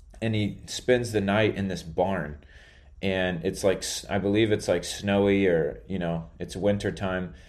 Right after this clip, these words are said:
That's what I was feeling like in the dream, you know, back, like, World War Two. And, um, which is actually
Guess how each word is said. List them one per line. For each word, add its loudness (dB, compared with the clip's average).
That's 8
what 6
I 10
was 2
feeling 0
like -2
in -2
the -4
dream, -4
you -6
know, -4
back, 2
like, 0
World 0
War 0
Two. -4
And, 0
um, 0
which -2
is -6
actually 0